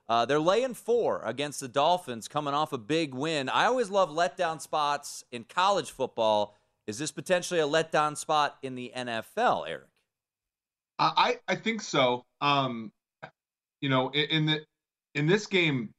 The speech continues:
Speaker 2: I think four is the right number. You have a lot of things going against the, the Miami Dolphins. You have,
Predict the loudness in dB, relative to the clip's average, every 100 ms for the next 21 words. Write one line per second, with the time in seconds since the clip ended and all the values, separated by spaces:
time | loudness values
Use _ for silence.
0 | _ _ -2 2 2 0 2 4 4 2
1 | 2 2 2 0 0 0 0 2 2 0
2 | -4 -10 -6 -4 -4 -6 -8 -8 -10 -12
3 | -6 -4 -4 -6 -4 -2 -4 -2 -2 0
4 | -4 -6 -2 0 0 -2